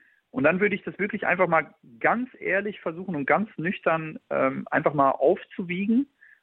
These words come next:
und darüber nachzudenken, ist es denn eigentlich gerechtfertigt, ähm, die Art und Weise, wie ich da, wie ich praktisch die, meine Entscheidung hier treffe? Oder ist es vielleicht mittlerweile aus Gründen, die ich eigentlich korrigieren müsste? Grundsätzlich vielleicht noch eine Sache kurz.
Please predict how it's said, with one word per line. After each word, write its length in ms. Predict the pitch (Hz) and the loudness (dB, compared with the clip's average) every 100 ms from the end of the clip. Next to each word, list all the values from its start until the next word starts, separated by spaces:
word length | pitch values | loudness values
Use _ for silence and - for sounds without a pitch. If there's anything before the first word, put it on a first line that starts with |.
| - | -2
und 240 | 143 156 - | 0 2 4
darüber 260 | 143 139 | 4 4
nachzudenken, 640 | 135 156 - - 156 170 170 165 | 4 2 0 -8 -8 -8 -6 -8
ist 140 | - | -8
es 80 | 170 | -4
denn 140 | 165 | 0
eigentlich 300 | 117 160 - | 2 2 0
gerechtfertigt, 960 | 147 123 143 - - 131 123 120 127 - _ _ _ _ - | 0 2 2 -2 -2 0 0 -2 -8 -10 _ _ _ _ -8
ähm, 240 | 120 117 | -6 -4
die 120 | 120 | 0
Art 200 | 117 135 | 2 2
und 80 | 139 | 2
Weise, 340 | 123 127 120 113 | 2 2 -2 -6
wie 160 | 123 | -6
ich 160 | - - | -6 0
da, 340 | 113 117 113 - | 2 2 0 -6
wie 320 | 127 123 127 | -6 -4 -4
ich 120 | - | -4
praktisch 480 | - 120 - 113 - - | 0 0 0 -2 -2 -6
die, 240 | - 254 - | -4 -4 2
meine 280 | 127 131 | 2 2
Entscheidung 420 | 110 - 123 117 113 | 0 0 0 0 -2
hier 160 | 117 | -6
treffe? 260 | - 113 - | -4 -4 0
Oder 160 | 131 | 2
ist 80 | 160 | 2
es 80 | 160 | 0
vielleicht 260 | - 143 139 | -2 0 0
mittlerweile 520 | 135 131 127 127 123 - _ _ - | -2 0 2 0 -2 -8 _ _ -8
aus 180 | 127 123 | -6 -6
Gründen, 460 | - 135 156 143 131 | -2 0 0 -4 -4
die 160 | 127 123 | -2 -2
ich 160 | - | 2
eigentlich 280 | 120 123 123 | 0 0 -4
korrigieren 600 | - 113 110 110 113 107 | -2 0 0 2 2 2
müsste? 360 | 104 - - - _ - - - - | -2 -2 -4 -4 _ -20 -20 -18 -2
Grundsätzlich 520 | 113 165 196 190 175 | 4 4 4 0 -2
vielleicht 220 | 165 151 | 2 2
noch 120 | 151 90 | 0 0
eine 240 | 139 170 | 0 -2
Sache 180 | 160 165 | -6 -8
kurz. 300 | - 165 | -4 -4